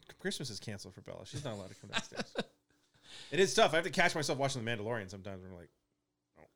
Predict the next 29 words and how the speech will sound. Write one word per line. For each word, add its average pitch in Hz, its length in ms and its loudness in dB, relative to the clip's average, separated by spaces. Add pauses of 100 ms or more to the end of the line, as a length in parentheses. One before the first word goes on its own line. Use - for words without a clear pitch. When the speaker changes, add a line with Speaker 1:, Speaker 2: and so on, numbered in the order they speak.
(120)
Speaker 1:
shut 95 160 -10
up." 92 100 -12 (240)
Speaker 2:
Well, 175 100 6
yeah, 196 180 8
you 202 160 8
were 240 80 8
saying 233 280 4
something 202 260 0
the 175 80 4
other 160 200 4
night 170 240 4
watching. 139 320 4
And 135 60 2
I - 20 4
was 127 100 4
like, 120 120 2 (160)
Speaker 1:
Because 147 300 6
Speaker 2:
"What?" 170 180 12
Speaker 1:
it - 20 6
was 147 140 4
the, 143 120 6
Speaker 2:
And 180 100 8
then 185 120 10
I 185 80 10
was 185 80 10
Speaker 1:
yeah. 196 60 10
Speaker 2:
like, 190 120 6
"Wait, 214 200 6
no, 220 140 8